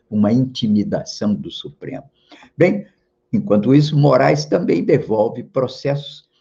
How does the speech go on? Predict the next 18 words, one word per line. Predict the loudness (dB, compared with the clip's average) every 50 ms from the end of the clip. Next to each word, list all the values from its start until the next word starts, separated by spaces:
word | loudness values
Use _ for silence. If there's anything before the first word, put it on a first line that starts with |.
| _ _ -6
e | -4 -2
o | 0 0 0
F | -2 -2 -6 -6
T | -2 0 2 2
S, | 2 0 -2 -4 -8 -16 _ -12 -12 -8 -4
S | -2 0 0 -2 -4 -8 -14
T | -10 -4 0
F | 0 0 0 0 -4 -8 -6
retomará | -2 -2 -2 -2 -2 -4 -4 -2 -2 0 0 0 2 2 0 0 -2 -4 -10 _ _ _ _ -8
julgamento | -2 4 4 4 6 6 4 2 2 2 0 0 0 -2 -4 -8
de | -6 0 2 4
outras | 4 4 4 2 -2 -2 -4 -4 -4 -8
medidas, | -10 -10 -10 -8 -10 -10 -10 -10 -12 -10 -10
aquelas | -10 -10 -10 -8 -8 -6 -6 -6 -8 -10
que | _ -18 -10
facilitam | -8 -8 -8 -8 -10 -10 -8 -8 -8 -8 -6 -6 -6
a | -6
compra | -6 -8 _ -2 -2 -2 -2 -2 -6 -6 -6 -6 -6